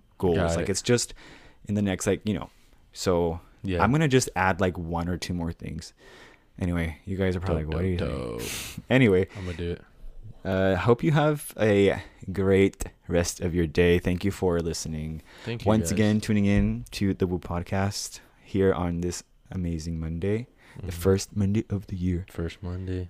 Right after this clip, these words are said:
Speaker 1: And, oh, real quick, I don't know if you just feel this. I was talking to earlier my friend about this, how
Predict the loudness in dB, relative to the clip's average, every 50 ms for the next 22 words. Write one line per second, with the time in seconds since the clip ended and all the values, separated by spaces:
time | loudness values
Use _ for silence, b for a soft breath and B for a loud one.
0 | _ -8 -4 -2 0 0 0 0 0 -2 -2 -4 -6 -10 -10 -4 -2 0 0 0
1 | 0 2 6 8 8 8 8 6 6 6 6 4 -4 -12 -16 -16 _ _ -2 0
2 | 2 2 2 2 4 4 4 4 4 2 2 2 2 4 4 4 2 2 0 -4
3 | -6 -4 -4 -4 -2 -2 -2 -2 -2 0 0 2 2 2 2 -2 B B B B
4 | B B B B -10 -2 2 2 4 4 4 4 4 4 2 2 -2 -4 -6 _
5 | _ _ _ -20 _ -20 _ _ _ _ _ _ -6 -6 -4 -4 -8 -4 0 0
6 | 0 2 0 0 -2 -4 -4 -6 -6 -6 -6 -4 -4 -2 -2 -4 -6